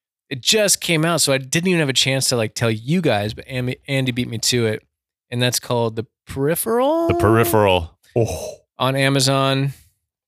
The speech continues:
Speaker 1: Two episodes to, as of this recording, there's two episodes out, and then every Friday. And it's got a lot of promise. And I don't know if,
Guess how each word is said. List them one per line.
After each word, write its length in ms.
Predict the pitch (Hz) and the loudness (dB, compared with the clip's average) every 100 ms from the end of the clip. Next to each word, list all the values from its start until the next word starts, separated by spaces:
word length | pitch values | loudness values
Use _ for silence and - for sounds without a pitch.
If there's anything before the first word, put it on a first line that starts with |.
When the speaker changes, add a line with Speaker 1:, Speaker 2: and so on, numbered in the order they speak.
| _ _ _ | _ _ _
Speaker 1:
Two 140 | - | -2
episodes 420 | 165 156 147 143 135 | -2 0 0 0 0
to, 120 | 139 _ | -4 _
as 300 | 139 131 120 | 0 2 2
of 280 | 131 123 123 | 0 -2 -4
this 220 | 139 - | -2 0
recording, 460 | 135 - 120 113 113 | -2 0 0 0 -2
there's 160 | 107 | -4
two 200 | - 127 117 | -2 -2 -2
episodes 460 | - - 113 110 | -2 -2 -2 0
out, 260 | 113 110 113 | 0 0 -2
and 160 | 127 117 | -8 -6
then 100 | 107 | -6
every 220 | 107 107 | -6 -6
Friday. 560 | 101 113 107 104 101 104 _ _ _ - | -6 -4 -2 -2 -6 -10 _ _ _ -10
And 80 | 107 | -8
it's 140 | - | -4
got 240 | 117 104 - | -2 -4 -6
a 60 | 117 | -6
lot 240 | 113 107 | -4 -4
of 100 | 107 | -6
promise. 560 | - 107 104 104 104 - | -4 -4 -2 -2 0 -2
And 260 | 110 107 | -2 -6
I 60 | 107 | -6
don't 80 | 110 | -4
know 100 | 110 | -4
if, 140 | 107 | -4